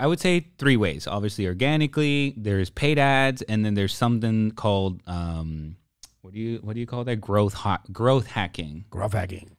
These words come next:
Speaker 1: That, uh, Manuel likes, has a bunch of good, uh, examples and ideas on that, so I'll let you talk about that. But, um, on the organic side of things, I mean, you want to, I, I, you'd be surprised. There's so many videos out there where there, it doesn't have a call to action. It doesn't tell people to like, comment, and share, which, by the way,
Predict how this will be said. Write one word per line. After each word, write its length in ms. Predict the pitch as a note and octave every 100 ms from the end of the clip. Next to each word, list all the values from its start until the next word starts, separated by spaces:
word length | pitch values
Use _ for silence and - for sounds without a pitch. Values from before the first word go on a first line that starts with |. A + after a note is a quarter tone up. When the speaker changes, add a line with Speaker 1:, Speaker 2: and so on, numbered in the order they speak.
| _
Speaker 1:
That, 260 | F#2+ G2 F#2+
uh, 440 | F2+ F2+ F2+ F2
Manuel 420 | F2+ F#2+ G2+ G2
likes, 340 | F#2 F#2 - -
has 380 | - A2 G#2+ F#2+
a 140 | F2+
bunch 320 | E2 A2 G#2+
of 140 | F2 E2+
good, 140 | G2+
uh, 280 | F#2+ E2+ F2+
examples 540 | E2+ F#2+ G2+ G2 F#2 F2
and 120 | F2+
ideas 340 | F2 F#2+ F2+
on 140 | G2 F2+
that, 180 | F#2
so 120 | F2+ F#2
I'll 60 |
let 160 | F#2+ F#2+
you 140 | G#2
talk 220 | G#2+ F#2+
about 220 | E2+ F2 F2
that. 200 | F2 E2
But, 220 | F#2 E2 - - - - _ _ -
um, 260 | G#2 G2 G2+
on 140 | A2+
the 100 | A2
organic 380 | G#2+ A2+ F3 G#3
side 180 | - G#2+
of 80 | G2+
things, 280 | A2+ G#2+
I 80 | A2
mean, 200 | A2 G#2+
you 140 | G#2+ A2+
want 360 | A#2+ C3+ C3
to, 240 | - C3 B2
I, 140 | A2+ - -
I, 40 | C3
you'd 180 | C#3+
be 80 | D#3
surprised. 480 | D3 G#2+ B2 A2+ F#2+
There's 160 | G2+ -
so 260 | - C3+
many 320 | D#3 C#3+ C#3+
videos 300 | A#2 A2+ B2+
out 180 | B2 B2+
there 160 | C3+ C3
where 240 | A2 G2+
there, 200 | F#2+ G#2
it 380 | G2+ A#1+ - G2+
doesn't 280 | G#2 A#2+ A2
have 220 | G#2 G2+
a 40 |
call 220 | F#2 G2 F2
to 120 | F#2+
action. 300 | F2 - F2+
It 160 | E2+
doesn't 320 | F#2 B2 D3 A#2+
tell 220 | - F2
people 280 | G2 F2 E2
to 140 | F2
like, 280 | F2 F#2 F#2
comment, 340 | - G2 F#2
and 100 | F2
share, 320 | F2 - F2+ F2
which, 220 | F2+ -
by 140 | F2+
the 100 | F2+
way, 320 | F#2+ A#2 A#2